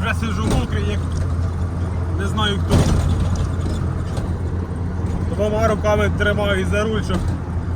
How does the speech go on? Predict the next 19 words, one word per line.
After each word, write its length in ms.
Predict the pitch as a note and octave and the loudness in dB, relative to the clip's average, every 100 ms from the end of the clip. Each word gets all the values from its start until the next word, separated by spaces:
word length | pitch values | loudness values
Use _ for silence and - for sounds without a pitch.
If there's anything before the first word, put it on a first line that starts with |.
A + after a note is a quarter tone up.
| - - - - - - - - | -4 -4 -2 -4 -2 -2 -2 -2
щоб 120 | F#3+ | -2
не 100 | G3 | 0
випасти 380 | G#3+ G#3 G3 F3+ | 2 2 0 0
з, 220 | F3+ - | -2 0
не 80 | G#3+ | 0
вистрибнути 500 | G3+ F#3 G3+ F#3+ F#3+ | 0 0 0 0 2
з 100 | F#3 | 2
камазу. 380 | G3 B2 E2 - - - - - - - - - E2 D#2 D#2+ - - - - - - - - - - - | 2 2 0 2 0 2 0 -2 -4 -2 -2 0 0 0 -2 -2 -2 0 0 0 0 0 0 0 0 2
Просто 360 | - - G3 | 2 2 2
жах. 260 | F#3+ - - - - E2+ - - - - - - - - - - - - - - - - | 2 2 2 2 2 2 4 4 4 4 4 4 4 4 4 2 4 6 6 6 4 4
Таке, 240 | - G#3 - | 4 4 4
став, 220 | G#3+ G#3+ | 6 6
попив 320 | G3 G3 G3+ - | 4 4 4 4
кави, 320 | A#3 G#3+ G3 - - - - - - - - - - - - - - - - - - | 4 4 4 2 2 2 2 2 2 2 2 2 2 2 2 2 2 2 2 2 2
прикрутив 480 | F#3+ G3 G#3 - G3 | 4 4 4 4 4
зеркало, 440 | - A#3 G#3 G#3 F#3+ | 6 6 6 4 6
бо 60 | F#3+ | 6
діліпалось. 680 | G3+ G3 F#3+ G3 F#3 E3 - - - - - - - - - | 6 4 4 4 4 2 2 0 0 0 0 2 2 2 2
Праве, 360 | G3 C4 - | 4 4 4